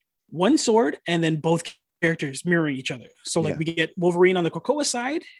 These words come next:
Speaker 1: and what we got for this one was, what's his
Speaker 2: Oh,
Speaker 1: name on the
Speaker 2: Solemn.
Speaker 1: on the,
Speaker 2: Solemn,
Speaker 1: uh,
Speaker 2: yeah.
Speaker 1: uh, Arakko side,
Speaker 2: Yeah,
Speaker 1: and they
Speaker 2: well
Speaker 1: showed a shared journey of them both fighting for this one sword.
Speaker 2: Yep.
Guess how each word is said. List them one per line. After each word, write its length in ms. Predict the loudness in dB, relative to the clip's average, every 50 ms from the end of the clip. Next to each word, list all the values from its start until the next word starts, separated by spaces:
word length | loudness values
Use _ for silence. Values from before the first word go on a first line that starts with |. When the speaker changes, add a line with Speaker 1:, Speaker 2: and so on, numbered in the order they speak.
| _ -2
Speaker 1:
and 120 | 0 2 2
what 120 | 2 2
we 100 | 2 0
got 180 | 0 0 -2 -2
for 100 | -2 -2
this 180 | 0 0 -2 -2
one 160 | -2 0 0
was, 520 | 0 0 0 0 -2 -4 -4 -6 -6 -6 -4 -4
what's 140 | -4 -4
his 100 | -2 -2
Speaker 2:
Oh, 40 | -2 0
Speaker 1:
name 40 |
on 40 | 0 2
the 40 | 4
Speaker 2:
Solemn. 380 | 6 6 6 4 2 -2 -6 -12 _ _ _ _ _ _ _ _ _ _ _ _ _ _ _ _ -2
Speaker 1:
on 200 | 0 0 0 0
the, 340 | 0 -2 -2 -2 -2 -4 -4
Speaker 2:
Solemn, 360 | -4 -2 -2 -2 0 -2 -2
Speaker 1:
uh, 60 | -2
Speaker 2:
yeah. 180 | -2 -4 -4 -8 -12 _ _ -20 -20 _ _ _ _ _ _ _ _ -6
Speaker 1:
uh, 200 | -6 -6 -6 -8 -6
Arakko 420 | -4 0 0 0 0 2 0 0 0
side, 360 | 0 -4 -6 -6 -8 -14 -14 _ 0
Speaker 2:
Yeah, 120 | 2 2
Speaker 1:
and 120 | 4 6
they 60 | 6 6
Speaker 2:
well 60 | 6
Speaker 1:
showed 420 | 6 4 4 4 2 2 -2 -4 -4
a 60 | -4 -2
shared 400 | -2 2 2 4 4 4 2 0
journey 320 | 0 0 0 0 0 -2
of 200 | -4 -6 -6 -6
them 240 | -4 -4 -2 -2 -4
both 280 | -2 -2 -2 -4 -4 -6
fighting 320 | -6 -6 -4 -4 -6 -8 -6
for 180 | -6 -6 -4
this 220 | -4 -4 -6 -8 -10
one 220 | -10 -10 -12 -12
sword. 280 | -12 -14 -14 -16 -18 _ _ _ _ _ _ _ -2
Speaker 2:
Yep. 140 | -2 -2